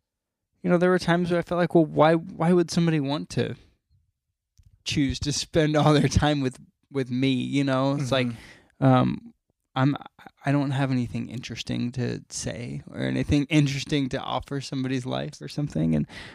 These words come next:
Speaker 2: Not
Speaker 1: um,
Speaker 2: true, Pat, not true.
Speaker 1: I know, but that, that's just, that's just how I f-, I felt, you know?
Speaker 2: Yeah, and I'm, I, I'm, that's, that is
Speaker 1: Yeah.
Speaker 2: a, uh, it, a thing that most people feel all the
Speaker 1: Yeah.
Speaker 2: time.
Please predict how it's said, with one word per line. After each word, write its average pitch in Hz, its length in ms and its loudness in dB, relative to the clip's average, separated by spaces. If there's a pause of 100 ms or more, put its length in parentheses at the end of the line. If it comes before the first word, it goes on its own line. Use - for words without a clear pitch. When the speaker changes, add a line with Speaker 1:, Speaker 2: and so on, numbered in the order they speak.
Speaker 2:
Not 139 240 6
Speaker 1:
um, 131 220 2
Speaker 2:
true, 117 320 4
Pat, - 400 -6
not 123 320 4
true. 117 400 2
Speaker 1:
I 254 60 8
know, 247 240 8
but 139 200 -2 (540)
that, 143 160 -2 (160)
that's - 200 -10
just, - 320 -8
that's 151 140 -8
just 147 160 -4
how 143 120 0
I 127 100 -2
f-, - 240 -14
I 127 140 -6
felt, - 500 -2
you 123 80 -4
know? 120 140 0
Speaker 2:
Yeah, 254 160 6
and 139 100 2
I'm, 139 160 0
I, 143 140 -2
I'm, 131 200 -2 (240)
that's, - 420 -2
that 127 160 -2
is 139 100 4
Speaker 1:
Yeah. 143 80 6
Speaker 2:
a, 123 220 4
uh, 117 280 4 (800)
it, 127 180 -8 (380)
a 185 60 -8
thing 123 300 -2
that 117 200 -2
most 123 240 -2
people 113 240 -4
feel 110 480 -8
all 117 80 -10
the 113 180 -4
Speaker 1:
Yeah. 156 80 4
Speaker 2:
time. 208 160 -8